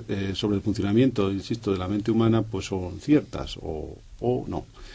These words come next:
Para hablar de este tema, nos juntamos hoy unos profesores del Departamento de Psicología Básica uno, y tengo el gusto de estar acompañado por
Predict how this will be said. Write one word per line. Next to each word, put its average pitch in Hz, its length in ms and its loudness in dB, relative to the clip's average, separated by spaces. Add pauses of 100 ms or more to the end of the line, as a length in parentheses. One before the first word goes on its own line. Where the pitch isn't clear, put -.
(500)
Para 113 240 6
hablar 160 220 10
de 190 60 6
este 180 180 8
tema, 170 480 8
nos 113 680 4
juntamos 123 520 4
hoy 135 420 6
unos 120 340 4
profesores 113 600 4
del 98 140 4
Departamento 98 520 2
de 113 60 4
Psicología 113 460 2
Básica 113 400 2
uno, 139 320 6 (1300)
y 110 180 2
tengo 123 220 6
el 120 60 8
gusto 113 380 4
de 101 160 2
estar 104 220 0
acompañado 110 600 2
por 110 380 0